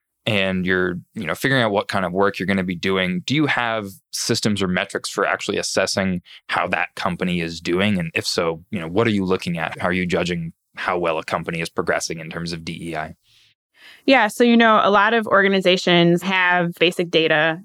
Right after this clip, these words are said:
Speaker 2: just around what the demographic of the organization might look like, retention, things like that. And so I, I do take into account those things 'cause they do tell a story. But I also feel as though sometimes the metrics that are captured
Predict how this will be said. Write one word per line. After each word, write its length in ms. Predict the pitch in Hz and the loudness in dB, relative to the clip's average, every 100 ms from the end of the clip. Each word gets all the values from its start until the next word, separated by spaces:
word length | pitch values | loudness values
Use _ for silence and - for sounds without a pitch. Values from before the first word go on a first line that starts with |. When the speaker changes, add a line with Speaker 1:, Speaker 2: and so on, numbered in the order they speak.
| - | 0
Speaker 2:
just 260 | 175 - | 0 2
around 560 | 180 170 160 160 156 156 | 2 4 4 4 2 -2
what 280 | 160 165 - _ _ | 2 2 2 _ _
the 200 | - 175 165 | 2 4 4
demographic 560 | 170 170 135 156 170 156 | 4 4 2 0 0 0
of 80 | |
the 60 | - | 2
organization 520 | 117 156 160 113 - | 4 4 2 0 2
might 160 | 151 - | 0 4
look 280 | 277 285 285 | 2 4 4
like, 480 | 254 247 247 - - - - | 4 4 2 -2 -20 -20 -4
retention, 800 | 160 165 - 240 240 226 208 202 | -2 0 2 4 4 4 2 4
things 240 | 190 185 | 2 2
like 180 | 170 170 | 2 2
that. 300 | 175 170 165 | 0 2 0
And 100 | 175 | 0
so 140 | 185 | 2
I, 120 | 180 180 | 2 2
I 140 | 196 208 | 0 0
do 200 | 226 247 | 2 2
take 300 | - 208 196 | 4 2 2
into 300 | 185 - 180 | 0 2 0
account 380 | - 180 135 | 0 0 2
those 220 | 147 160 175 | 4 2 2
things 240 | 196 190 | 0 0
'cause 120 | 180 | 0
they 100 | 185 | 0
do 140 | 170 170 | 2 0
tell 200 | 185 165 | 2 0
a 60 | |
story. 560 | 160 - 156 160 185 208 - - - | 0 0 4 4 4 0 -8 -20 -4
But 120 | - | 0
I 60 | 196 | 2
also 440 | 151 202 220 226 | 4 2 2 2
feel 480 | 208 - 208 190 180 | 2 0 2 6 6
as 160 | 120 170 | 4 4
though 220 | 170 175 | 4 4
sometimes 440 | - 180 180 175 | 2 -4 0 -2
the 80 | 175 | 0
metrics 400 | 170 170 180 180 | 0 0 -2 -2
that 120 | - 165 | 0 0
are 80 | |
captured 760 | 160 - 165 165 - 180 180 | 0 0 -2 -2 2 4 4